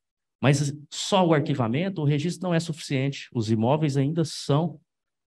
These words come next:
juridicamente, das pessoas físicas. Muita gente ignora isso, acha que a holding é a, a mera chancela daquele contrato.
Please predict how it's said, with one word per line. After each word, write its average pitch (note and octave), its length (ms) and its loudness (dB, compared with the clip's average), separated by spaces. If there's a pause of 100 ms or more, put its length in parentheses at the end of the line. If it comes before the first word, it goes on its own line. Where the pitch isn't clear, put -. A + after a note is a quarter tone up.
(260)
juridicamente, B2+ 720 0
das C#3+ 200 -2
pessoas F#3 420 -8
físicas. D3 480 -10
Muita C3+ 380 -4
gente C3 300 -6
ignora C#3 500 0
isso, A#2 300 -4
acha G2 220 -8
que C#3 200 -10
a C3 80 -2
holding E3 680 -4 (640)
é A2+ 120 -2
a, G2+ 260 0 (440)
a G2+ 100 -8
mera A2+ 540 -2
chancela A#2 640 -4
daquele A#2 340 -8
contrato. A2 720 -10